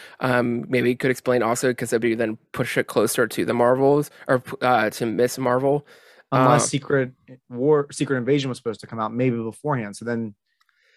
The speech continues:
Speaker 2: that's where you get that, ugh.
Speaker 1: It, it,
Speaker 2: Oh,
Speaker 1: it's,
Speaker 2: no. <laughs>
Speaker 1: I am glad we are not the scheduler for Marvel projects 'cause, man, that, that must be, that must be as bad as trying to organize, like, C E O meetings and such. Like, that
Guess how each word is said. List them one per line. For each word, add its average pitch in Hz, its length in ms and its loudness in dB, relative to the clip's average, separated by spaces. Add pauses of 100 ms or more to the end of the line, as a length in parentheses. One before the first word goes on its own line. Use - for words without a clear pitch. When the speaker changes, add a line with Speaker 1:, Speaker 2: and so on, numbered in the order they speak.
(240)
Speaker 2:
that's 127 220 0
where 127 100 0
you 120 80 -2
get 120 120 -2
that, 113 240 -2 (300)
ugh. 113 180 -4 (520)
Speaker 1:
It, 160 180 -6
it, 147 200 0
Speaker 2:
Oh, 143 60 2
Speaker 1:
it's, 139 180 4 (140)
Speaker 2:
no. 160 80 -2 (180)
<laughs> - 200 -8
Speaker 1:
I 180 100 4
am 254 120 4
glad 139 300 4
we 139 100 6
are 135 80 4
not 131 180 0
the 139 80 -6
scheduler 127 720 2
for 127 520 4
Marvel 127 360 2
projects 127 460 2
'cause, 120 140 -2
man, 127 300 2
that, 135 240 2
that 175 120 4
must 202 140 2
be, 143 120 4
that 175 180 0
must 226 140 2
be 190 80 2
as 135 140 0
bad 127 400 0
as 127 100 0
trying 131 240 0
to 135 60 4
organize, 127 440 0
like, 127 180 0
C 123 360 0
E 120 40 2
O 120 100 0
meetings 127 400 -2
and 127 100 -4
such. 104 360 -2
Like, 123 140 -4
that 127 280 0